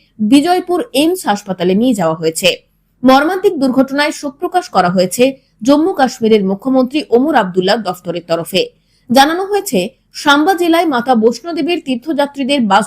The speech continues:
দুর্ঘটনায় একজনের মৃত্যু এবং আরো অনেক মানুষ আহত হয় মুখ্যমন্ত্রী গভীর শোক প্রকাশ করেছেন। আহতদের দ্রুত আরোগ্য কামনা করে মুখ্যমন্ত্রী সমস্ত রকম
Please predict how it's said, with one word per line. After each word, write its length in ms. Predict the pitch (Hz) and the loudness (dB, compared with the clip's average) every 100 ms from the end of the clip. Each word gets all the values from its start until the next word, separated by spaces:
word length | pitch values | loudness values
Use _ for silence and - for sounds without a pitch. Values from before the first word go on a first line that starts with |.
| 196 | 0
দুর্ঘটনায় 600 | 208 208 214 247 269 294 - _ - | -2 -2 -6 0 0 0 -6 _ 0
একজনের 520 | 220 196 233 233 202 | 2 2 2 2 2
মৃত্যু 300 | 220 233 370 | -2 0 0
এবং 260 | 370 311 285 | 2 0 0
আরো 280 | 214 247 339 - | 2 2 0 -4
অনেক 280 | 262 370 370 | -2 -2 -4
মানুষ 360 | 311 285 285 - | -2 -2 -4 -2
আহত 300 | 196 185 185 | 0 0 0
হয় 360 | 190 196 214 165 - _ _ | 0 2 2 0 -8 _ _
মুখ্যমন্ত্রী 640 | 254 262 294 269 262 277 | 2 4 0 2 2 0
গভীর 440 | 254 208 226 240 302 | 0 2 2 2 -6
শোক 280 | - 202 - | -6 -10 -8
প্রকাশ 320 | 165 165 - | -8 -8 -8
করেছেন। 480 | - 165 - 175 147 - _ _ - | -10 -8 -6 -6 -6 -14 _ _ 0
আহতদের 640 | 226 277 370 381 359 330 | 2 4 0 0 0 0
দ্রুত 260 | 247 277 277 | 0 -2 2
আরোগ্য 440 | 359 240 233 220 | 2 2 0 -2
কামনা 360 | 262 220 208 202 | -4 -4 -4 -4
করে 240 | 208 208 | -4 -2
মুখ্যমন্ত্রী 640 | 302 247 202 190 190 226 247 | -2 -6 -8 -6 -6 -6 -10
সমস্ত 500 | - 240 311 - 349 | -6 -6 -6 -6 -4
রকম 400 | 277 294 311 | -2 0 0